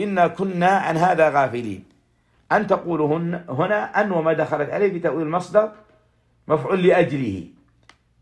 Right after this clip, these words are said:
تقديره خشية أو كراهية قولكم يوم القيامة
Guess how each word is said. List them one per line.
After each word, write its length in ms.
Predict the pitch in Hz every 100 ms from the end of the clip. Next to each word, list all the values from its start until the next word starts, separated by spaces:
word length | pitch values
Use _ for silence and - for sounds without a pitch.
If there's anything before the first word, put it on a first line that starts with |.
| -
تقديره 720 | 120 123 170 185 185 202 202 - _ _ _ -
خشية 840 | - 180 226 240 - 165 160 156 147 139 -
أو 220 | 143 165 165
كراهية 920 | 160 160 180 214 220 208 190 180 175
قولكم 540 | 196 208 190 175 175
يوم 240 | 165 185 175
القيامة 600 | 165 165 175 208 233